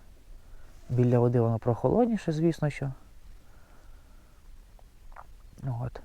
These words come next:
Рибка вже, друзі, не така активна, як була в вересні або жовтні.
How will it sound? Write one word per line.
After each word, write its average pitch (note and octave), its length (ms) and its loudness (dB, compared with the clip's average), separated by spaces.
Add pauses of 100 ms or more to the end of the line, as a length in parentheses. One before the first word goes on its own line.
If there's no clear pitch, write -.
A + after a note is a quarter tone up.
(180)
Рибка C3 360 0
вже, A#2 140 2
друзі, A2+ 360 2 (220)
не B2 100 2
така B2 300 6
активна, A3+ 600 2 (2750)
як C3+ 180 -2
була C#3 440 0 (2500)
в B2 60 -2
вересні B2+ 460 6
або A#2 200 2
жовтні. B2 480 2